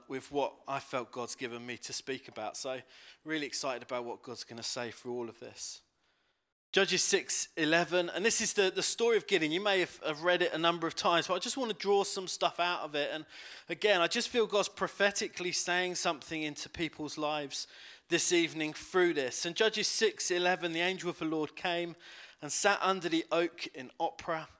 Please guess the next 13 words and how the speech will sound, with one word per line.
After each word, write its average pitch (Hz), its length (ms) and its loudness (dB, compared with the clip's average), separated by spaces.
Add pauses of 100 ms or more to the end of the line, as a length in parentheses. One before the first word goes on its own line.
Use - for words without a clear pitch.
(680)
that 156 160 0
belonged 214 400 4
to - 340 -4
Joas 160 760 2 (540)
the 151 200 0 (100)
Azrabite, 131 840 -2 (960)
where 165 160 6
his 180 160 4
son 226 260 4
Gideon 202 460 4
was 170 160 0
thrashing 175 540 2
wheat 160 500 2